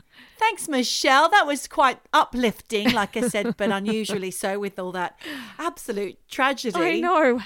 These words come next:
Speaker 2: in the backstory. But, yeah.
Speaker 1: Thanks for your amazing story. I loved Sweet Bobby.
Speaker 2: Well, go and listen
Speaker 1: I
Speaker 2: to it.
Speaker 1: will.
Speaker 2: I mean, there is so much more to Sweet Bobby than what I said. And I think I got quite a lot of things maybe not quite accurate.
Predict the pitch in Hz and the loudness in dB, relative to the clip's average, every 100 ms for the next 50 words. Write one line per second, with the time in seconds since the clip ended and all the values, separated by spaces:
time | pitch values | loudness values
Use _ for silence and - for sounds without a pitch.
0 | - 185 180 170 208 - - 202 170 202 | -10 -12 -10 -6 -6 -6 -8 -6 -4 -4
1 | 240 254 330 330 - _ 311 381 494 523 | -4 -6 0 0 -2 _ 6 6 6 6
2 | 370 359 539 339 285 320 269 269 - 285 | 8 8 8 8 6 6 0 -2 2 4
3 | 226 220 269 320 330 508 392 - - 330 | 6 6 6 6 6 6 2 -8 -14 -4
4 | 233 - 233 196 175 123 - 262 302 339 | -4 -4 -8 -6 -8 -10 -2 0 4 2
5 | 294 320 403 311 233 - 381 247 262 262 | 0 -4 -4 0 2 2 0 -2 0 -2
6 | 254 311 311 311 285 262 262 - 254 - | 0 2 2 0 -2 -4 -4 -6 -6 -4
7 | 240 214 190 196 196 196 190 190 202 175 | -4 -2 -4 -4 -4 -4 -2 -2 -2 -6
8 | - 131 185 208 214 254 233 226 - 214 | -10 -10 -8 -8 -6 -4 -2 -4 -4 -4
9 | 190 185 180 185 180 160 - - _ _ | -4 -6 -8 -10 -10 -14 -18 -20 _ _
10 | 571 539 330 220 - _ - 240 - 233 | -4 -2 -2 -4 -8 _ -2 -2 0 0
11 | 185 185 - - 190 180 254 | 2 -2 -4 -6 -4 -2 -4